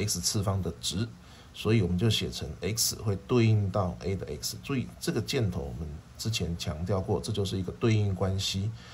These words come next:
一个对应关系，它就形成一个函数关系。所以我们就将函数F X 等于 A 的 x 次方称为以 A 为底的指数函数。所以这个地方我们请把它画起来，以 A 为底的指数函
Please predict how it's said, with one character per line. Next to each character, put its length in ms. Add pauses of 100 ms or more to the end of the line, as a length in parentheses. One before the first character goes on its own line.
(220)
一 80
个 80
对 200
应 120
关 240
系， 280
它 120
就 140
形 200
成 140
一 40
个 120
函 300
数 160
关 240
系。 260 (640)
所 160
以 20
我 80
们 80
就 120
将 240
函 200
数 220
F 220
X 360
等 140
于 160
A 40
的 200
x 140
次 180
方 240
称 220
为 220 (460)
以 300
A 220
为 200
底 320
的 120
指 200
数 180
函 200
数。 180 (100)
所 140
以 60
这 100
个 80
地 140
方 160
我 80
们 120
请 180
把 120
它 60
画 200
起 200
来， 60 (220)
以 220
A 140
为 180
底 240
的 140
指 180
数 160
函 100